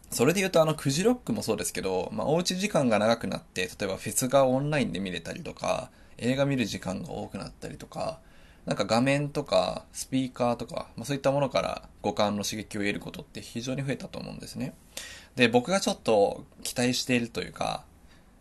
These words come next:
こうなったらいいなって思うのは、まあ、これを機に、例えば、まあ、コロナ禍で家にいる時間も長いから、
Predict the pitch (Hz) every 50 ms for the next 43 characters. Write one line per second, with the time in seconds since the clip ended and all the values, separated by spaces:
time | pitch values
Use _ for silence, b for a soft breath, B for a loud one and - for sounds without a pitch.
0 | - - - 139 139 160 160 160 - 127 117 117 120 120 131 156 165 - - -
1 | - 101 101 - - - 92 95 95 92 - - 117 101 101 - - 180 151 170
2 | 180 175 - 190 175 131 110 95 - - - - 98 92 87 - - - - -
3 | - - - - - - - 101 117 147 156 - 135 110 101 101 104 113 123 120
4 | 110 98 87 98 92 92 - - - - - - - - - - - 90 - 98
5 | 95 95 95 95 92 107 117 110 101 - 92 90 101 98 90 - -